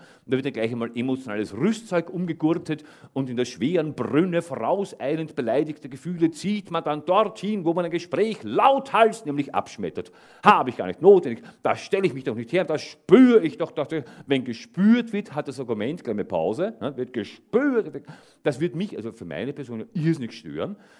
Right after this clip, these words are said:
wenn ich die Welt nur wahrnehmen kann, wenn die Eindrücke vorher durch ein Gefühlsaggregat müssen und wenn's dort keinen Stempel bekommt, wüsste ich nicht,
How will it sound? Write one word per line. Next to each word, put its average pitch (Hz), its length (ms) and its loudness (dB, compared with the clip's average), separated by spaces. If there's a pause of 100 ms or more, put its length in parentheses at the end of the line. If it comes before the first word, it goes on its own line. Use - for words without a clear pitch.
(200)
wenn 131 200 -6
ich 196 180 -10
die 123 160 -8
Welt 139 320 -2
nur 170 460 0
wahrnehmen 78 560 -6
kann, 117 320 -10 (360)
wenn 131 180 -2
die 135 140 -2
Eindrücke 160 540 -6
vorher 135 720 0 (340)
durch 131 120 -4
ein 135 100 -6
Gefühlsaggregat 98 1160 -4
müssen 110 380 -10 (220)
und 123 140 -8
wenn's 135 160 -6
dort 139 200 -4
keinen 120 240 -6
Stempel 131 440 -8
bekommt, 180 480 -6 (720)
wüsste 131 480 -2
ich - 100 -16
nicht, 135 800 -4